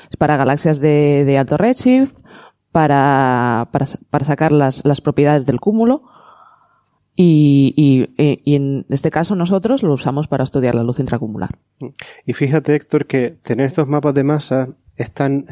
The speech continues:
Speaker 2: tener buenos mapas de masa es tan importante, porque como dice Mireia, si tú tienes un buen mapa de masa, sabes exactamente cuánto se magnifica la luz de las galaxias que están detrás.
Speaker 1: Ujú.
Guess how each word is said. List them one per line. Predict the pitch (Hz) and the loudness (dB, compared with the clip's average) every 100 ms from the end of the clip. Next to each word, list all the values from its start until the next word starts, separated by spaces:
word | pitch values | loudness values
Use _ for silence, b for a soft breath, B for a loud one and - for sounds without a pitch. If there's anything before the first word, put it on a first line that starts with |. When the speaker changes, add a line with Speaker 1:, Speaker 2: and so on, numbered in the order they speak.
| - | -12
Speaker 2:
tener | - 131 131 | -4 -4 0
buenos | 135 151 | 0 0
mapas | 143 143 139 | -2 -2 -2
de | 135 | -2
masa | 139 127 | -2 -4
es | 123 | -8
tan | - 131 | -4 -4
importante, | 131 147 - 170 175 147 - _ _ _ _ _ _ _ _ | -2 -6 -4 -4 -4 -6 -8 _ _ _ _ _ _ _ _
porque | - 117 117 | -6 -4 -2
como | 117 123 | 0 0
dice | 127 151 | 2 0
Mireia, | 147 156 156 143 139 | 2 2 2 0 -2
si | 131 127 | -6 -6
tú | 113 151 | -2 -2
tienes | 156 151 143 | 0 -2 -2
un | 139 139 | -2 -2
buen | 139 151 | 0 0
mapa | 151 151 147 | 0 -2 -2
de | 147 | 0
masa, | 165 151 143 147 _ _ _ _ | -2 -2 -8 -12 _ _ _ _
sabes | - 135 131 | -8 -4 -2
exactamente | 139 - 147 143 139 139 | -4 -4 -6 -4 -4 -4
cuánto | 139 135 139 | -2 -4 -4
se | 135 135 | -4 -2
magnifica | 123 123 120 - 151 - 131 139 _ - | -2 -2 -4 -2 -4 -2 -6 -8 _ -4
la | 113 | -2
luz | 120 | -2
de | 127 | -2
las | 120 | -2
galaxias | 110 113 - 117 | -2 -4 -6 -8
que | - | -8
están | 113 110 110 107 | -10 -6 -4 -4
detrás. | 104 - 90 | -6 -6 -8
Speaker 1:
Ujú. | 143 | -10